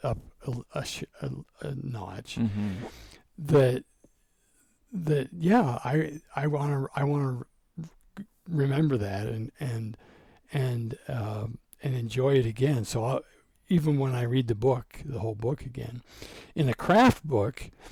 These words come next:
Speaker 1: I'll go through and, and highlight things that, um,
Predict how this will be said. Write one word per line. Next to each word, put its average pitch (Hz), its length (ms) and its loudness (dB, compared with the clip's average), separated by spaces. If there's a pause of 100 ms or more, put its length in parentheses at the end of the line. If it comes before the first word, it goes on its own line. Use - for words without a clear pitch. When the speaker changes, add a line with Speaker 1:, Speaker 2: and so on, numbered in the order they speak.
(1080)
Speaker 1:
I'll 156 160 4
go 160 180 6
through 139 320 6
and, 120 380 2
and 127 120 -2
highlight 139 680 4 (260)
things 123 480 0
that, 120 200 0 (1080)
um, 110 760 -4